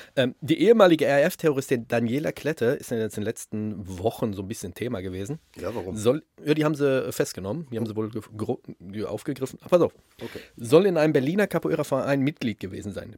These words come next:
Speaker 1: Plötzlich ist die Sportart präsent in den Medien. Allerdings in einem Kontext, der der brasilianischen Kampfkunst beileibe nicht gerecht wird. Wir erklären, wir klären auf, was sie ausmacht.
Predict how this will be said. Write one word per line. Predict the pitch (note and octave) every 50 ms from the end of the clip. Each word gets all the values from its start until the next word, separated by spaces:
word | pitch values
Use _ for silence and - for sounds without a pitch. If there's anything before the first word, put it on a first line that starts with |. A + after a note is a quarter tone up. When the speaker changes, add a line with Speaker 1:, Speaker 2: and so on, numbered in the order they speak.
| _
Speaker 1:
Plötzlich | - - B2+ C#3 F3 - - - - G#2 - - - - _
ist | B2+ - -
die | B2+
Sportart | - - - - B2 D3 - - - -
präsent | _ - - G#2 G2 G2+ G#2 C3 - -
in | A#2+
den | B2+ A#2 A2 G2+
Medien. | G2+ G2+ G2+ F2 F2 F2 F#2+ -
Allerdings | - A#2+ C3 C3 C3 A#2+ B2+ D3+ E3+ -
in | - - A#2
einem | - - A2+ A#2 A#2 A2+ G#2+
Kontext, | - - - E3+ A3 A#3 - G2+ A2+ - - - - _ _ - - - - - _ _ _
der | A#2
der | A#2+ B2
brasilianischen | A2+ A#2 A#2+ A2+ A2 A2 G#2 A#2+ D#3 G3 G3 - D3+
Kampfkunst | - - C#3+ D3 - - - A#2+ A#2 - _
beileibe | A2+ G#2+ G#2 G2+ F#2+ G#2+ C#3 F3+ F#3+ F3+
nicht | C#3+ D3 C#3+ -
gerecht | - C#3+ B2+ A2 G2 - - _
wird. | - D2+ D#2+ - - _
Wir | - G2+ G#2 B2 D#3+ D#3
erklären, | D3 - - - A#2+ B2+ C3 A#2+ B2 A2+ -
wir | G#2 B2+ C#3+
klären | - - - C3 A#2+ A2
auf, | - G#2+ A#2+ C3+ -
was | G2+ - -
sie | B2+ -
ausmacht. | - - - - - -